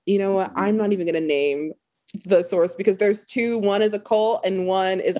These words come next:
Speaker 1: like, an actual
Speaker 2: <laughs>
Speaker 1: rabbi who is, like,
Speaker 2: Yeah.
Speaker 1: showing Kabbalah for, like, just everyday, like, practical use and, like, mindfulness and stuff.
Speaker 2: Mm-hmm.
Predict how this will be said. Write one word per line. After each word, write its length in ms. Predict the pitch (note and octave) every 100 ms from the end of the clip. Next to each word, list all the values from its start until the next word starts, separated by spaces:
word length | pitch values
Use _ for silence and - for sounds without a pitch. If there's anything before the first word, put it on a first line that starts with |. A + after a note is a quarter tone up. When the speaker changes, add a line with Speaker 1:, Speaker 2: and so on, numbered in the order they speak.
| -
Speaker 1:
like, 160 | E3+ F#3
an 80 |
actual 480 | C#3+ D#3+ - E3 D#3+
Speaker 2:
<laughs> 80 | -
Speaker 1:
rabbi 640 | D#3+ D3+ D#3 D#3 D3 D3+ D#3+ - - -
who 160 | C4+
is, 160 | B3+ A3+
like, 320 | A3 G3 G#3+ -
Speaker 2:
Yeah. 80 | G#3
Speaker 1:
showing 400 | - G3+ G3 G#3+
Kabbalah 600 | G#3+ F#3 F3 E3+ E3+ E3+
for, 180 | E3+ E3+
like, 480 | E3+ E3 D#3+ D#3+ - F#3
just 200 | F#3 G#3 F#3
everyday, 480 | F#3+ F#3+ F#3 E3+
like, 240 | D#3+ D#3+ -
practical 640 | - F3 F3 F3 F3 E3+
use 400 | D#3 D#3+ E3 D#3 D#3
and, 100 | D#3
like, 180 | D3+ E3+
mindfulness 800 | E3 D3+ D3+ D3+ D3 C#3+ F3+ -
and 140 | -
stuff. 320 | - - F#3+
Speaker 2:
Mm-hmm. 280 | G3+ F3